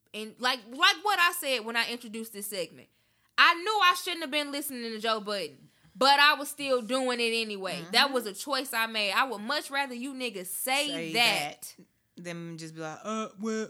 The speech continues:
Speaker 2: make excuses." You don't have to do that.
Speaker 1: No, I'm here talking about this lady timing.
Speaker 2: And that's what I was gonna get back to. Her time, the reason why her timing is perfect for all of this is because you, the other shit triggered her.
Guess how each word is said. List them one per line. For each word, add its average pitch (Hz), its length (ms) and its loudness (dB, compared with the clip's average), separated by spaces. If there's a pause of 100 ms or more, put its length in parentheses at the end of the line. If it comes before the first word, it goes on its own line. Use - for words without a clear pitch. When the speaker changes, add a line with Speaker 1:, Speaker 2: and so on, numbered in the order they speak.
Speaker 2:
make 175 240 -8
excuses." 208 640 -10
You 208 80 -10
don't 226 120 -8
have 208 280 -8
to 185 60 -14
do 190 180 -12
that. 160 140 -12
Speaker 1:
No, 359 80 -8
I'm 403 80 -8
here 415 180 -10
talking 359 200 -6
about 302 160 -8
this 311 160 -12
lady 254 280 -8
timing. 254 680 -4 (1040)
Speaker 2:
And 220 320 -2
that's 226 200 2
what 220 120 0
I 180 100 6
was 175 140 -4
gonna 165 200 -4
get 156 160 -6
back 156 180 -6
to. 156 180 -8
Her 170 160 -6
time, 202 440 0
the 180 100 -4
reason 208 560 -4
why 185 500 0 (360)
her 185 200 0
timing 196 640 0
is 202 640 0
perfect 220 680 -2 (160)
for 185 160 2
all 214 320 4
of 170 120 -6
this 170 240 -6
is 170 120 -10
because 185 360 -10
you, 165 80 -14 (560)
the 175 160 -2 (100)
other 247 260 4
shit 214 280 -4
triggered 302 420 -2
her. - 280 -10